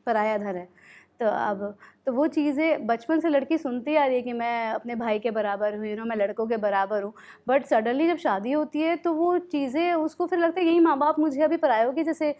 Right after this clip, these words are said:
ट्रीट कर रहे हैं। आज अगर मैं कुछ गिफ्ट लेकर जा रही हूँ, तो मम्मी बोलती है कि, "उन्होंने साड़ी, अ, इतनी महंगी क्यों खर्च कर दी, अपनी सास को देनी चाहिए थी।"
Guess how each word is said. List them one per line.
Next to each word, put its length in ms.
ट्रीट 180
कर 120
रहे 100
हैं। 60
आज 200
अगर 120
मैं 120
कुछ 120
गिफ्ट 220
लेकर 240
जा 160
रही 120
हूँ, 120
तो 80
मम्मी 260
बोलती 300
है 60
कि, 120
"उन्होंने 200
साड़ी, 380
अ, 80
इतनी 300
महंगी 280
क्यों 120
खर्च 240
कर 140
दी, 120
अपनी 200
सास 280
को 100
देनी 260
चाहिए 240
थी।" 160